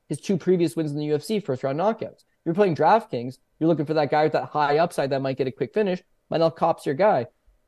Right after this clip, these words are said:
When he, it's prolonged, he just doesn't do enough, and he's a terrible DraftKings play because he's not gonna land a whole lot of takedowns.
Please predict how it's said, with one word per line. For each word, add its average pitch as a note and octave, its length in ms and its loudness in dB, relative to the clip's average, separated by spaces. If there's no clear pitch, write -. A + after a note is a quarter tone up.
When E3+ 260 2
he, D3+ 160 -8
it's F3 220 -2
prolonged, F#3+ 960 4
he E3+ 160 -10
just D#3+ 220 0
doesn't C#3 360 0
do D3 180 0
enough, B2+ 320 -4
and C3 80 -4
he's B2+ 120 -6
a B2 60 -4
terrible F#3 320 -2
DraftKings C3 480 -4
play C3+ 140 -2
because C3 180 -4
he's B2 120 -10
not C#3+ 160 -4
gonna D3 140 -6
land C#3 160 -6
a B2+ 40 -8
whole C3 140 -4
lot C3+ 80 -4
of C3 60 -6
takedowns. B2+ 400 -8